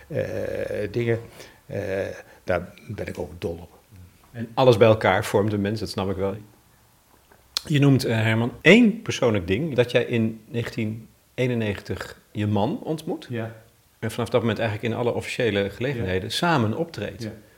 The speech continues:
Speaker 2: Dat was niet vanzelfsprekend, denk ik.
Speaker 1: Nee, dat was niet vanzelfsprekend. Ehm,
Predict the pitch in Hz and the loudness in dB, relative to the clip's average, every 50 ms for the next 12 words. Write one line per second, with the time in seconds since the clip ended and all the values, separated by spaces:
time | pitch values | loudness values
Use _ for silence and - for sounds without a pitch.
0 | _ _ _ _ - - - - - - - - - - - _ _ _ - - | _ _ _ _ -20 -20 -20 -20 -20 -20 -20 -20 -20 -20 -20 _ _ _ 0 2
1 | 185 185 - 196 165 165 226 269 262 - - 147 123 - 117 98 - - - - | 2 4 4 4 4 6 4 4 4 2 0 0 0 0 0 -2 -4 -2 0 0
2 | 285 262 - - 92 - - 85 87 82 - - 82 - - - _ _ _ _ | 0 0 0 -4 -6 -6 -6 -8 -8 -8 -10 -14 -16 -20 -20 -20 _ _ _ _
3 | _ _ _ _ _ _ - _ _ - - - _ _ _ _ _ _ _ - | _ _ _ _ _ _ -20 _ _ -20 -20 -20 _ _ _ _ _ _ _ 4
4 | 170 180 180 170 151 151 147 - - - - - - _ _ _ - 143 147 131 | 8 10 10 10 10 8 4 2 -4 -12 -12 -16 -20 _ _ _ 0 0 0 4
5 | - 175 175 - - 143 127 135 120 113 107 - - 170 165 165 165 175 175 170 | 4 2 2 4 4 4 4 6 4 2 0 2 6 6 6 8 6 4 2 2
6 | - - - - _ _ _ _ - 165 139 131 127 127 123 123 120 123 117 120 | 0 -6 -14 -18 _ _ _ _ -2 0 2 2 4 4 4 4 2 2 2 2
7 | 117 113 117 113 110 110 | 2 2 2 2 2 0